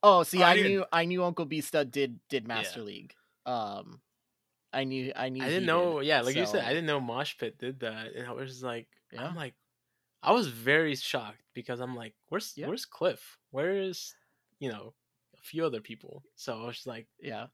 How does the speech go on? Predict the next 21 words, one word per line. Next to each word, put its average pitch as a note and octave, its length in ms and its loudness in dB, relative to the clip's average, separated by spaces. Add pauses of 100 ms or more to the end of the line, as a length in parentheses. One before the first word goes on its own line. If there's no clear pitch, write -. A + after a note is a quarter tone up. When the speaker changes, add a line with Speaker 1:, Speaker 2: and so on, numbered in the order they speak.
(120)
Speaker 3:
very F3+ 180 2
shocked. A2 400 -6 (1000)
Speaker 2:
Well, E3 120 2
I C#3+ 220 8
know, B2+ 160 2
I D3+ 40 0
Speaker 1:
Um, D3 60 0
Speaker 2:
think D#3 200 -4
B-, F3+ 200 -6
I D#3 60 -2
think D#3 140 0
it C#3+ 80 -12
was C#3 120 -2
it C3+ 280 -12
B-Stud D3+ 420 0
that B2+ 160 -6
beat C3 280 -6
John B2+ 220 -2
Normus B2 400 -4
round B2 320 -2
one? C3+ 280 -10